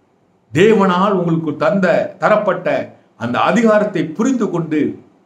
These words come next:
உபயோகிக்கும் பொழுது, எப்படி ஒரு traffic police அதிகாரத்தினாலே கார்களை நிறுத்துகிறாரோ, அதை போல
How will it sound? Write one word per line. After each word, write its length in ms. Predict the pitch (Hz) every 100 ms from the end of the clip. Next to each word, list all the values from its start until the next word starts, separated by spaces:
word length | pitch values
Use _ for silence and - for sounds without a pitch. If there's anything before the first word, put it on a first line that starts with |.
| _ _
உபயோகிக்கும் 600 | 143 254 254 285 285 262 196
பொழுது, 300 | 156 107 - - _ _ _ _ _ _ _ _ _ _ _ _ _ _ _ _ _ _ _ -
எப்படி 400 | 165 170 202 147 - - - _ _ _ _ _ _ _ _ _ _ _
ஒரு 160 | 123 139
traffic 420 | - 202 202 180 180
police 360 | 185 - - - - _ _ _ _ _ _ _ 131
அதிகாரத்தினாலே 760 | 190 214 220 220 220 208 190 165
கார்களை 400 | 160 190 180 160
நிறுத்துகிறாரோ, 680 | 165 165 160 139 127 117 92 - _ _ _ _ _ _
அதை 200 | 117 151 160
போல 200 | 190